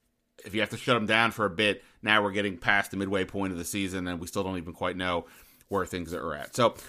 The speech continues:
um, we'll keep all that in mind. And with regards to the Chiefs, um, obviously I'll talk, I talked a lot about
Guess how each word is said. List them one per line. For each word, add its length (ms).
um, 380
we'll 120
keep 300
all 180
that 240
in 160
mind. 400
And 140
with 140
regards 480
to 180
the 100
Chiefs, 500
um, 140
obviously 320
I'll 100
talk, 340
I 220
talked 260
a 40
lot 200
about 240